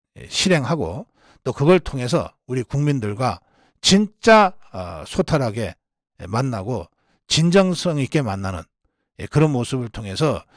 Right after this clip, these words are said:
윤석열 대통령과 함께하는, 예, 그런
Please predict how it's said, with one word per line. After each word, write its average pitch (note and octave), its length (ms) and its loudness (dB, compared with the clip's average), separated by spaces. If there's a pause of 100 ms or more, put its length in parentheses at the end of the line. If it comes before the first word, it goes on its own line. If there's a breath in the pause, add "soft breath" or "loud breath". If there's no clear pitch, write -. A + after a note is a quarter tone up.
(380 soft breath)
윤석열 G3+ 520 6
대통령과 B2 1400 2
함께하는, F3 680 0 (1120)
예, E2 180 -18 (100)
그런 C3+ 420 0